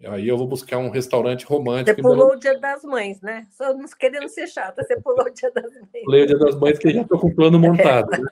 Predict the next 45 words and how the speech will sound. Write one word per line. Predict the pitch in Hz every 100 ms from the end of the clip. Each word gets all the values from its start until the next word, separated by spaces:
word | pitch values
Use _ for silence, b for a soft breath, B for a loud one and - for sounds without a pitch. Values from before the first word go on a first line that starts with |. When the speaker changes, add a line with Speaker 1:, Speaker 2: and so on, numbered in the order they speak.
| -
Speaker 2:
<laughs> | - - - - B B B
Speaker 1:
Imagina | 127 131 135 170
que | 170
o |
Dia | 156
das | 151 139
Mães | 160
já | 156
tô | 156
com | 156 160
o |
plano | 156 156
montado. | 160 151 110 95
Eu, | 117 156
Dia | - - - 170
dos | 165
Namorados, | 175 175 185 190
eu | 185
quero | 185 180
ir |
a |
Belo | 170 180
Horizonte, | 185 170 175 190 185
quero | 175
ir | 175
em | 175
Inhotim, | 175 160 - 180 190
que | 160
é |
um | 127
lugar | 127 143
lindíssimo, | 156 160 131 175 180 180 185 190 _ _ _ _
com | -
a |
minha | 139 143
esposa. | 147 - 127 95 90 - _ _ _ _
Levar | 107 107
minha | 127 127
esposa | - 123 120
pra | 127
Inhotim. | 131 127 - 90 92 _ _ _ _ -
Logicamente, | 123 123 131 139
eu | 147
vou | 143
buscar | 156 151 - 120 131 131